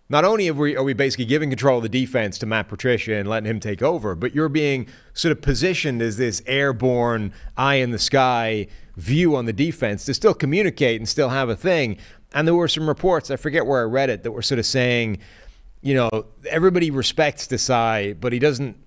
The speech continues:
sort of have the, the air of confidence that they're, they're wanting from this. So they almost, like, appreciate his information and his analytical, you know, eye of things and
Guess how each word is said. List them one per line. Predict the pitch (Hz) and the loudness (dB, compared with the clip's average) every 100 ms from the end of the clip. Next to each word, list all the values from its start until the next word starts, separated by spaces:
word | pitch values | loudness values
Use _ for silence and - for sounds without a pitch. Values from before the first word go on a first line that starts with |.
| - | -10
sort | - 123 | -2 0
of | 107 | 0
have | 107 120 120 92 | 0 0 0 0
the, | 113 107 95 92 90 | 0 0 0 -4 -6
the | 110 123 | -2 2
air | 131 113 | 2 0
of | - | -4
confidence | - 143 135 123 101 90 | -2 0 0 -2 -2 -2
that | 113 87 | -4 -2
they're, | 107 98 | -2 -2
they're | 95 113 | -2 -2
wanting | 113 123 127 120 95 | 0 2 2 0 -4
from | 113 | -6
this. | 92 78 | -6 -6
So | - | -4
they | 123 139 | 0 2
almost, | 151 147 - | 2 -2 -2
like, | 135 113 | -2 -2
appreciate | - 156 151 - 139 117 87 - - - | -2 -2 -2 0 0 0 -4 -16 -20 -12
his | - 127 110 | 0 0 2
information | 139 - 113 127 147 - 120 98 | 2 2 2 2 2 -2 -2 -2
and | 101 | -2
his | 110 107 | 0 0
analytical, | 117 117 113 127 120 120 110 104 90 107 | 0 0 0 0 0 0 0 -2 -4 -6
you | |
know, | 110 101 | -4 -2
eye | 104 123 131 | 0 2 2
of | 117 104 | 0 -4
things | 120 110 101 92 | -2 -2 -2 -4
and | 104 | -6